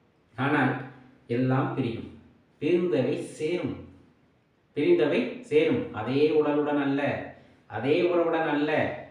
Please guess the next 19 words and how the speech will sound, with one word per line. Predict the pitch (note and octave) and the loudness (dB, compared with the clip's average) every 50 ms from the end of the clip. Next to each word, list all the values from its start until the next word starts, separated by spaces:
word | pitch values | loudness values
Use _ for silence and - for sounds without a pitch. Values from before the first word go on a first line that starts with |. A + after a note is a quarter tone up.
| - - - _ _ | -20 -20 -20 _ _
விட்ட | - A#2 B2+ C3+ - - F#3 F3 | -6 -4 -4 -2 -2 0 0 2
குறை | E3+ F3 E3 D3+ - | 4 4 4 4 4
தொட்ட | - - - - E3+ | 2 0 0 0 0
குறையை | E3+ E3 D#3+ D#3+ D#3 D3 | 0 0 2 4 4 4
வைத்துக் | D3 D3+ D3 D3+ E3+ F3+ - | 4 4 0 0 -4 -4 -2
கொண்டு | D#3 D3+ D#3+ F#3 - - | -2 -2 0 0 0 0
தான் | D3+ C#3+ D3+ D3+ C3+ C#3+ | 0 0 0 2 2 2
கொண்ட | D3 D3 - F#3 | 0 2 2 2
கர்மத்திற்கு | F3+ - - - F3 F3+ F3 - F3+ - - E3 | 2 2 0 0 0 -2 -2 -2 -2 -2 -2 0
ஏற்றார் | D#3 D3 D#3 D#3 D#3 D3+ D3+ | 0 0 2 2 0 2 2
போல | D#3 - - | 2 2 2
இன்னொரு | - D3 D3 D#3 F#3 G#3+ A3+ A3+ | 2 2 0 2 4 6 6 6
கூட்டை | A3 A3 A3+ A#3+ B3 - C4+ B3+ A3+ | 6 6 4 2 4 4 2 2 4
போய் | A#3+ B3 B3 B3 - A#3+ | 4 2 2 2 2 0
சென்றடையும். | A3+ A3 A3 A3+ A3 G#3+ G#3 F#3+ F3 - - - - - - - - - _ _ _ _ _ _ _ _ _ _ _ _ _ _ _ _ _ _ _ _ _ _ - - | 0 2 4 2 4 4 0 0 0 -2 -4 -6 -12 -18 -20 -20 -20 -20 _ _ _ _ _ _ _ _ _ _ _ _ _ _ _ _ _ _ _ _ _ _ -16 -6
பிரிந்தவை | - E3 G3 G#3+ A3+ A3 G#3+ G#3 G#3+ G#3 G3+ | -2 0 2 2 4 4 4 4 4 4 2
சேரும் | - - G3+ G#3+ A#3 B3 B3 A3+ A3 | 2 4 10 10 10 10 10 8 6
என்பதும் | G#3+ G#3 G3+ G3+ G3+ G3 F#3 | 4 4 4 2 2 2 2
விதி, | F3 F3 F3 F3 F3 F3 F3 - - - - | 2 2 4 4 4 2 2 0 -4 -8 -12